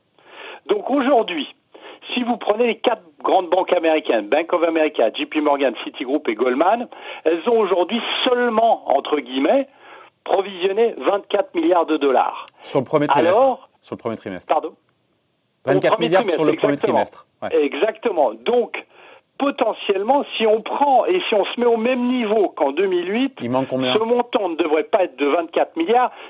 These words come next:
Speaker 1: mais devrait être de soixante-quinze, voire de cent milliards de dollars.
Speaker 2: Donc
Speaker 1: Et
Speaker 2: la
Speaker 1: je vous
Speaker 2: question,
Speaker 1: rappelle
Speaker 2: la,
Speaker 1: une
Speaker 2: donc
Speaker 1: chose.
Speaker 2: la, non, la question,
Speaker 1: Oui.
Speaker 2: donc, c'est s-, savoir si elles ont les moyens, finalement, de faire ces provisions sur le prochain trimestre.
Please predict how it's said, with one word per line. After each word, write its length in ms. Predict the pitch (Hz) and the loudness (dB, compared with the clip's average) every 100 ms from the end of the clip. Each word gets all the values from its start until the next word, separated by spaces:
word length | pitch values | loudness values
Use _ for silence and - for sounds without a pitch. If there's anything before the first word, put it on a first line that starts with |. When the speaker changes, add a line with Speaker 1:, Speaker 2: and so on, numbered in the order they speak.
| - | -6
Speaker 1:
mais 120 | 160 | -4
devrait 380 | 175 170 190 196 | -2 0 0 0
être 260 | 240 240 143 | -4 -6 -4
de 140 | 170 170 - | -2 0 0
soixante-quinze, 680 | 220 - 208 165 247 226 160 | -2 0 -2 0 0 0 0
voire 240 | 202 208 | 0 0
de 120 | 180 190 226 - | -2 -4 -2 -2
cent 160 | 262 254 | -2 -2
milliards 380 | 220 214 190 | -2 0 0
de 120 | 165 165 | 0 0
dollars. 520 | 143 104 90 - - _ _ _ - - - | 0 0 -4 -8 -16 _ _ _ -20 -20 -4
Speaker 2:
Donc 100 | 135 | 0
Speaker 1:
Et 40 | 160 | 2
Speaker 2:
la 60 | |
Speaker 1:
je 40 | 185 | 2
vous 80 | |
Speaker 2:
question, 180 | 190 214 | 2 0
Speaker 1:
rappelle 140 | 202 139 | 0 0
Speaker 2:
la, 100 | 139 | 2
Speaker 1:
une 80 | |
Speaker 2:
donc 100 | 147 | 0
Speaker 1:
chose. 180 | 156 156 | 0 0
Speaker 2:
la, 120 | 139 | 0
non, 160 | 135 113 | 0 2
la 80 | 110 | 0
question, 260 | 123 - | -2 -4
Speaker 1:
Oui. 60 | 170 | -2
Speaker 2:
donc, 120 | 127 | -4
c'est 420 | - - 123 117 - _ _ | -6 0 2 2 -2 _ _
s-, 180 | - - - | -20 -20 -10
savoir 320 | - 127 151 | -2 0 0
si 100 | - | -2
elles 120 | 110 | -4
ont 80 | 120 | -2
les 120 | 110 | -2
moyens, 580 | 101 101 107 113 127 170 | -2 0 0 2 0 -2
finalement, 480 | - 123 110 139 160 | -4 -4 -2 0 -2
de 640 | 110 - - - - 104 | -6 -16 -20 -20 -10 -6
faire 180 | 104 139 | -2 -2
ces 120 | - | -2
provisions 560 | 113 - 110 110 107 151 | -4 -2 0 0 0 -2
sur 160 | - 110 | 0 -4
le 60 | |
prochain 400 | - 117 - 120 | -2 -4 -2 -4
trimestre. 500 | - 123 117 180 - | -2 -2 2 2 -2